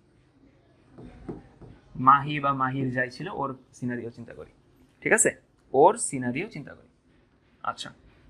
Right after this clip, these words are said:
তার বেগ কত? দশ kilometer per hour, ঠিক আছে? তার বেগ বা ভেলোসিটি ভি হলো টেন kilometer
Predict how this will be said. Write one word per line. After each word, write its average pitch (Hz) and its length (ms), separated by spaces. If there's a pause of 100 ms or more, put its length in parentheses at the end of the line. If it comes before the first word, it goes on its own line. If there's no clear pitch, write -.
তার 151 200
বেগ 185 140 (100)
কত? 175 140 (460)
দশ 147 120 (100)
kilometer 156 420
per 123 140
hour, 98 140 (240)
ঠিক 151 180
আছে? - 140 (180)
তার 131 140 (120)
বেগ 127 180 (480)
বা 131 80 (140)
ভেলোসিটি 127 420 (120)
ভি 131 120 (680)
হলো 143 200 (240)
টেন 160 220 (880)
kilometer 151 640